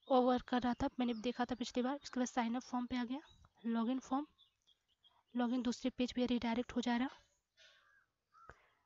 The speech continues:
यहाँ पे reset password किया, save किया, यहाँ पे भी ये अलर्ट, alert message यहाँ से generate हो गया, फिर forget password किया, यहाँ से भी हो गया। ठीक है,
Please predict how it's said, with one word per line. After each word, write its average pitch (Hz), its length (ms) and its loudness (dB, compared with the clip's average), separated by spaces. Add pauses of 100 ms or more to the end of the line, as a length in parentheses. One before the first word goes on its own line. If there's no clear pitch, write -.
(100)
यहाँ 254 80 -2
पे - 120 0
reset 262 380 0
password 240 400 0
किया, 262 260 -2 (420)
save 247 380 -2
किया, 247 160 -2
यहाँ 233 280 -2
पे 262 100 0
भी 247 200 0 (580)
ये 262 80 4
अलर्ट, 240 360 6
alert 240 380 0
message 247 260 -2
यहाँ 247 100 0
से 269 120 -2
generate 233 320 -2
हो 254 80 0
गया, 269 140 0
फिर 247 280 -4
forget 240 400 0
password - 320 -2
किया, 294 200 -2 (320)
यहाँ 240 100 0
से 254 140 -2
भी 240 80 0
हो 240 100 2
गया। 269 160 -2 (840)
ठीक 254 120 -2
है, 311 60 -4